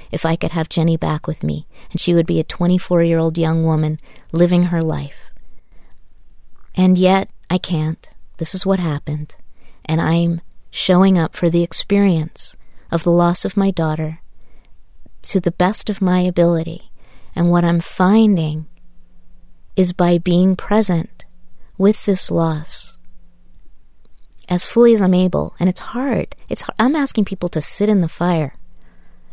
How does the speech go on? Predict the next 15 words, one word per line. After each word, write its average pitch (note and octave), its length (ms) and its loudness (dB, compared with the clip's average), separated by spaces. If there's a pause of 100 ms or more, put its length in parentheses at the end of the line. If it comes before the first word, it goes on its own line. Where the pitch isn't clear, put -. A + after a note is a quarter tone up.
(120)
I'm G3 160 2
asking A3 440 2
people G3+ 260 -2
to D#3+ 120 -6
breathe F#3 380 2
underwater E3+ 600 4
and D#3 220 0
discover F3+ 680 2 (280)
that - 140 0
we F3+ 160 4
are F3 120 2
endowed F#3 640 4
with F3 180 -2
special - 460 0
gills F3 600 0